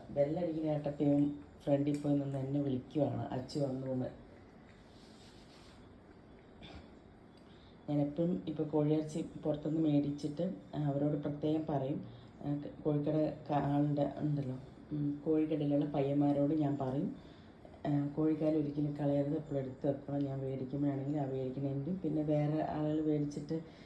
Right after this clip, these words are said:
ഉം, ബാക്കി വരുന്ന മറ്റേ ഇതിലുള്ള കോഴി വേസ്റ്റ് ഉണ്ടാവില്ല, അതും മേടിക്കും. കോഴി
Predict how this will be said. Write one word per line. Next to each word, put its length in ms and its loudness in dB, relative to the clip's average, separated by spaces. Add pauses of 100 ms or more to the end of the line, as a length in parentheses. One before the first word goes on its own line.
(300)
ഉം, 800 2
ബാക്കി 300 0
വരുന്ന 220 2 (300)
മറ്റേ 260 -2
ഇതിലുള്ള 320 0 (120)
കോഴി 220 2
വേസ്റ്റ് 260 0
ഉണ്ടാവില്ല, 280 -4 (100)
അതും 220 -4
മേടിക്കും. 300 -4 (100)
കോഴി 160 0